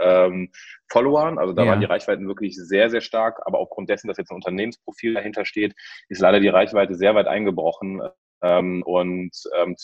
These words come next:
Speaker 1: klar haben wir immer noch Rezepte, das ist auch natürlich eine wichtige Basis für uns.
Speaker 2: Mhm.
Speaker 1: Ähm, aber da ist jetzt natürlich auch so ein bisschen mehr ein Unternehmensaccount draus geworden, weil natürlich
Speaker 2: Klar.
Speaker 1: unsere Team, unser Team vorstellen, Aktionen drin sind.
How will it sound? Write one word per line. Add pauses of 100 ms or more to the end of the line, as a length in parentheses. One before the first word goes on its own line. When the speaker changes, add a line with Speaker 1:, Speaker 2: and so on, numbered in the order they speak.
(140)
Speaker 1:
klar
haben
wir
immer
noch
Rezepte,
das
ist
auch
natürlich
eine
wichtige
Basis
für
uns. (140)
Speaker 2:
Mhm.
Speaker 1:
Ähm,
aber
da
ist
jetzt
natürlich
auch
so
ein
bisschen
mehr
ein
Unternehmensaccount
draus
geworden,
weil
natürlich
Speaker 2:
Klar.
Speaker 1:
unsere
Team,
unser
Team
vorstellen,
Aktionen
drin
sind.